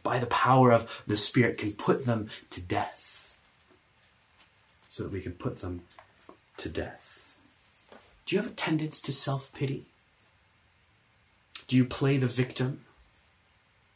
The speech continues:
Sometimes we play the victim in different ways. Things we've suffered in the past, things we're suffering currently.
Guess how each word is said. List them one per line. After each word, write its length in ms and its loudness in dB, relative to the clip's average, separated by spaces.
Sometimes 380 4
we 60 6
play 260 4
the 100 6
victim 400 4
in 180 2
different 400 4
ways. 500 4
Things 720 4
we've 100 8
suffered 420 6
in 120 4
the 80 0
past, 440 6
things 220 4
we're 80 6
suffering 560 6
currently. 720 -2